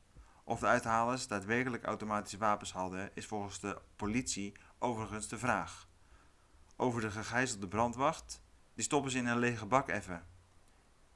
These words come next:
Niks fout doen, gewoon uw werk. Rondes rijden, als de brandwacht is ontkomen,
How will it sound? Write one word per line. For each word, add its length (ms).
Niks 260
fout 300
doen, 340
gewoon 500
uw 120
werk. 460
Rondes 340
rijden, 460
als 160
de 80
brandwacht 440
is 140
ontkomen, 600